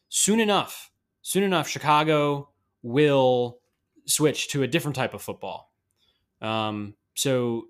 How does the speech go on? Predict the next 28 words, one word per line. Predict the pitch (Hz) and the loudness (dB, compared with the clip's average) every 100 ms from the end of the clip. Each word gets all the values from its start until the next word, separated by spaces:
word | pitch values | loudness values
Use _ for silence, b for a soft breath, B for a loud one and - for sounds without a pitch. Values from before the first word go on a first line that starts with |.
| _ | _
is | 160 156 | -4 -2
your | |
statement | 156 170 160 156 - | 0 0 0 -2 -6
really, | - 147 160 156 147 - | -2 2 4 2 -2 -6
uh, | 170 143 135 127 123 | -4 -2 -4 -6 -10
in-, | 165 147 127 - 170 151 - | -8 -8 -10 -16 -16 -16 -8
incorrect? | 156 147 156 160 143 165 165 - | -6 -2 2 2 0 -8 -10 -4
Not | 160 160 | -2 -2
necessarily. | 165 - 165 170 156 131 - B B | -2 -2 2 4 4 2 -2 B B
It | 135 | -8
depends | 147 - 170 160 156 | -6 -4 -2 0 0
on | 135 135 135 | 0 -2 0
where | 135 | 0
you | 131 127 | -2 -4
put | - - | -6 -8
the | 117 - | -8 -12
accent | 95 - - - | -12 -12 -14 -16
mark. | 131 - - _ _ _ _ _ _ _ _ _ _ _ | -20 -20 -20 _ _ _ _ _ _ _ _ _ _ _
You | 113 | -4
put | 156 | 0
it | 147 | 2
over | 139 135 | 2 2
the | 131 | 0
U | 117 135 151 190 196 _ _ _ _ _ _ _ _ _ _ _ _ _ _ _ - | 0 4 6 4 -2 _ _ _ _ _ _ _ _ _ _ _ _ _ _ _ -14
and | 113 104 - | -12 -12 -12
remove | 127 117 127 | -8 -6 -4
the | 117 113 | -2 -2
O's | 131 160 156 | -2 -4 -8